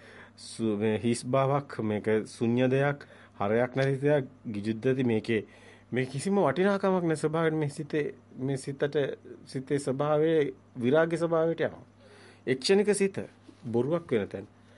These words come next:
ඒකෙන් මිදෙනවා. එතන විරාගාන්ති කියන තැනට එනවා. ඉතින් ඒ සිත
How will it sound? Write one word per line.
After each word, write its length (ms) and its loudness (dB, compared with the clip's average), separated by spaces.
ඒකෙන් 340 -2
මිදෙනවා. 400 0
එතන 260 0
විරාගාන්ති 640 2
කියන 220 -8
තැනට 240 -8
එනවා. 220 -12
ඉතින් 280 0
ඒ 140 4
සිත 280 -2